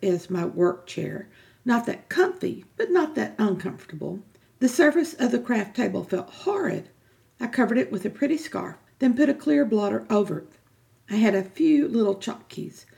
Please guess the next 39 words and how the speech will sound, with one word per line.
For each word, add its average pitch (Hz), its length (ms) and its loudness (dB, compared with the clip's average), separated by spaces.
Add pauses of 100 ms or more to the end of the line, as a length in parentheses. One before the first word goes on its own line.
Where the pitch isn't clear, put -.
(240)
a 254 100 4
nearby 240 320 6
window. 208 580 0 (260)
The 254 80 2
ceiling 294 400 6
fan 220 240 2
in 196 120 2
the 190 40 2
bedroom 214 420 2
provided 190 540 -2
a 247 80 -2
gentle 302 340 0
breeze. 196 520 -6 (340)
The 214 100 0
space 262 580 0
was 220 240 -4
completely 254 720 0
private. - 560 -8 (440)
Only 339 260 6
family 214 380 2
would 175 200 -4
come 175 200 -4
in, 190 300 -8 (240)
and 302 140 8
that 359 160 6
would 311 140 2
only 254 320 6
be 220 180 2
when 233 200 2
they 277 100 2
visited. 359 500 2 (400)
The 170 80 -4
words 240 400 2
poured 277 280 0
out, 175 340 -4
which 208 200 2
is 185 120 0
what 180 420 -4
matters. 165 640 -6